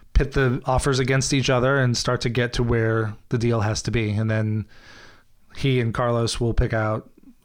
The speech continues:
who the leader or the leaders are and negotiate that final deal. So it takes time and it's annoying, but it is what it is. I mean, th-, this, this is the one time, especially for these guys,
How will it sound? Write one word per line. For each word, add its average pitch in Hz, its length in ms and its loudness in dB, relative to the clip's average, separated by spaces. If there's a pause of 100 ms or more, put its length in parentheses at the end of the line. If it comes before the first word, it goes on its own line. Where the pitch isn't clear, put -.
(140)
who 113 200 0
the 107 120 -2
leader 107 560 0
or 107 60 0
the 107 300 -2
leaders 113 420 0
are 107 420 0 (520)
and 117 120 0
negotiate 113 440 0
that 110 160 -2
final 107 280 -2
deal. 107 320 -4
So 120 420 0 (760)
it 139 120 0
takes 160 260 2
time 135 360 4
and 131 100 4
it's - 300 -2
annoying, 120 420 0 (240)
but 127 340 -4 (520)
it 135 100 0
is 139 120 2
what 135 120 0
it 123 60 2
is. 123 220 0
I 120 40 0
mean, 117 160 0
th-, 120 180 0
this, 127 240 0
this 147 300 0
is 170 80 2
the 160 80 2
one 147 260 2
time, 131 540 2 (300)
especially 196 360 0
for 135 120 -2
these 117 160 -2
guys, - 340 -8